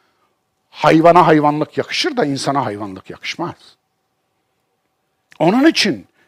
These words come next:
yani bu manada Firavun kavmini aptallaştırdı, sürüleştirdi. Sürüleri yönetmek kolaydır. Verirsin otu, öyle değil mi? Bin koyunluk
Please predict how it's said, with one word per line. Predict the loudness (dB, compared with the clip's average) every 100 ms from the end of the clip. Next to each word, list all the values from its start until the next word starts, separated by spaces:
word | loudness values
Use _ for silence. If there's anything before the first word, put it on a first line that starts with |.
| _
yani | 4 6 6 4
bu |
manada | 6 6 6 6 6 4 4 -4 _ _ -20 -20 _ _ _
Firavun | -8 0 4 6 4 0 -2 -6
kavmini | 2 4 4 2 0 0
aptallaştırdı, | 2 2 0 4 6 8 6 4 0 -2 -2 -4 -4 -6
sürüleştirdi. | -10 -6 2 2 4 4 2 -4 -8 -8 -4 -4 -6 _ _ -12
Sürüleri | -10 -2 0 2 0 0
yönetmek | 2 2 2 2 -2 -2
kolaydır. | -2 4 4 2 -6 _ _ _ _ _ -20 -20 _ _ _ _ 6
Verirsin | 8 10 8 4 -2
otu, | 0 -2 0 -2 -2 -6 _ _
öyle | 6 8 8
değil | 6 6
mi? | 4 0 -8 -18 _ -16
Bin | -2 2 4 6 4 2 -2 -6 -10
koyunluk | -4 2 2 2 -2 -4 -6 -8 -16